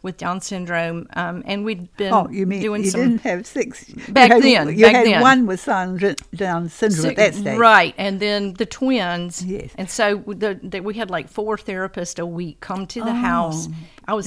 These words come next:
Speaker 2: For
Speaker 1: so
Speaker 2: Grace.
Speaker 1: mortified, yeah,
Speaker 2: Yes.
Speaker 1: 'cause our house was, of course, was, I was, like, just <laughs> doing good to get anything out. We ate cereal then,
Speaker 2: Yeah.
Speaker 1: and I got strep throat all the time, and I wound up depressed. My hormones got all messed up, and,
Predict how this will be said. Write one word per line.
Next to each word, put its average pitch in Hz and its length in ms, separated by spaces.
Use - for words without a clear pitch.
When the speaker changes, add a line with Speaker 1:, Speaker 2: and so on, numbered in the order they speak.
Speaker 2:
For 214 100
Speaker 1:
so 269 140
Speaker 2:
Grace. 269 140
Speaker 1:
mortified, 202 720
yeah, 202 480
Speaker 2:
Yes. 185 80
Speaker 1:
'cause 208 120
our 170 80
house 202 320
was, 170 180
of 175 60
course, 208 320
was, 180 220
I 196 120
was, 220 200
like, - 240
just - 300
<laughs> - 40
doing 240 300
good 320 240
to - 80
get 196 260
anything 208 540
out. 208 300
We 262 180
ate 311 220
cereal 247 440
then, 180 380
Speaker 2:
Yeah. 214 340
Speaker 1:
and 226 140
I 233 80
got 226 180
strep - 280
throat 196 380
all 254 200
the 254 120
time, 247 680
and 180 160
I 170 80
wound 170 380
up 175 240
depressed. 196 920
My 175 320
hormones 214 480
got 208 220
all 208 140
messed 226 360
up, 240 240
and, 160 240